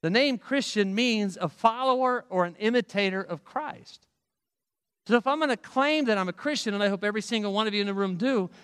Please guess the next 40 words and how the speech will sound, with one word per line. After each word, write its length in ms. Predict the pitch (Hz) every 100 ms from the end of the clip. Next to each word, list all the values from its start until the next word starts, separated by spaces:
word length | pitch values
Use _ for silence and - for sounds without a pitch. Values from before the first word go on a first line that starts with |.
| - -
but 140 | 220
if 80 | 226
I'm 140 | 240
gonna 220 | 233 208
claim 520 | 190 - 277 302 311 269
that 140 | 208
you're 160 | 208 196
a 60 |
Christian, 680 | - - 285 - 180 143 143 - -
it's 180 | 202 196
not 280 | 233 277 294
because 340 | 277 254 240
of 80 | 208
the 100 | 185
church 380 | - 254 262 220
you 140 | 196
go 240 | 151 165 156
to, 340 | - 170 175 - - -
or 140 | 190
I 100 | 190
go 240 | 165 233
to 120 | 247 208
a 40 |
Christian 400 | - 233 - 208
church, 340 | - 240 233
or 80 | 208
I'm 140 | 190 214
in 80 |
a 40 | 214
Christian 400 | - 214 - 185
nation. 440 | 208 214 175 143 - - -
The 100 | 202
name 260 | 247 254 233
Christian 540 | - 339 - 214 180
means 260 | 202 214 190
I'm 180 | 240
an 120 | 269 196
imitator 500 | 202 190 208 214 226
of 140 | 214
Christ. 440 | - 254 240 175